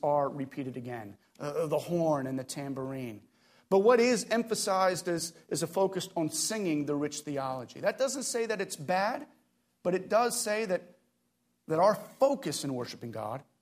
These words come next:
is on the subject matter of who we're worshiping, God himself. But nonetheless, all these instruments described in Psalm fifty have significance in Israel's redemptive history. So, for instance,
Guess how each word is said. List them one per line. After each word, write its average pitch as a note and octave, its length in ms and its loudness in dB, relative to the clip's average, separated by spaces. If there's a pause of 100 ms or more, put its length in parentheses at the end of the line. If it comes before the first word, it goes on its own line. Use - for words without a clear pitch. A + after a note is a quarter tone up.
(240)
is D3+ 160 0
on D3 100 -2
the C#3+ 80 -4
subject F3+ 540 -4
matter G#2+ 360 -12 (240)
of - 140 -4
who F3 140 -4
we're D3 180 -2
worshiping, C3 480 -8 (320)
God C3 300 -2
himself. A2+ 480 -10 (1400)
But F#3 100 6
nonetheless, G#3+ 600 10 (360)
all B3 220 12
these A3 200 6
instruments G3+ 460 4
described F#3 480 6
in D#3+ 80 2
Psalm E3 320 4
fifty D#3+ 540 0 (220)
have C4 280 8
significance F#3 1120 0 (560)
in A3 160 0
Israel's G#3+ 420 4
redemptive G#3 540 -2
history. - 400 -14 (640)
So, F#3 120 0
for G3+ 140 4
instance, F#3 460 2